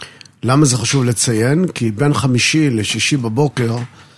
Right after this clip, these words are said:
שבו הרעיון ישודר,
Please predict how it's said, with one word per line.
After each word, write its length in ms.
שבו 640
הרעיון 520
ישודר, 880